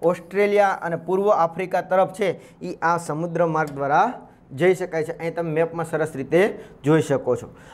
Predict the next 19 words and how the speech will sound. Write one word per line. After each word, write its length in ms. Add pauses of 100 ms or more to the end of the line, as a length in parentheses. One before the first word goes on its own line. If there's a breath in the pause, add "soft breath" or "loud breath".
(100)
આ 180
ઉપરાંત 400
તેના 220
લાંબા 380
સમુદ્ર 400
માર્ગમાં 420
સુએઝની 640
નહેરમાં 1200
થઈને 300
યુરોપ, 480 (100)
ઉત્તર 240
આફ્રિકા 520 (160)
અને 220 (320 loud breath)
ઉત્તર 340
અમેરિકાના 560
કેપ 380
ઓફ 120
ગુડ 280 (100)
હોપ્સ 260